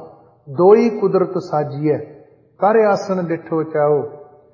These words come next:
ਦਾਤਾ ਕਰਤਾ ਆਪ ਤੂੰ, ਤੁਸ ਦੇਵੈ ਕਰੈ ਪਸਾਓ, ਤੂੰ ਜਾਣੋਈ ਸਭ ਸਹਿ।" ਪਹਿਲਾਂ ਸਾਰਿਆਂ ਨੂੰ ਸਾਜਿਆ,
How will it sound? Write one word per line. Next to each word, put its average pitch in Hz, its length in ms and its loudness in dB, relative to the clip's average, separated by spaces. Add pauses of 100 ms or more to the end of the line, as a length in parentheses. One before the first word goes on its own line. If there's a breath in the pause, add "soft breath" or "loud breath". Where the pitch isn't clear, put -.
(280)
ਦਾਤਾ 160 400 4
ਕਰਤਾ 156 480 2
ਆਪ 151 540 2
ਤੂੰ, 165 280 0 (640)
ਤੁਸ 233 340 2
ਦੇਵੈ 156 360 0
ਕਰੈ 147 340 -2
ਪਸਾਓ, 147 680 2 (460)
ਤੂੰ 165 260 -4
ਜਾਣੋਈ 139 560 0
ਸਭ 135 300 -8
ਸਹਿ।" - 220 -16 (1000)
ਪਹਿਲਾਂ 151 260 -2
ਸਾਰਿਆਂ 143 420 -2
ਨੂੰ 156 100 -6
ਸਾਜਿਆ, 139 680 -2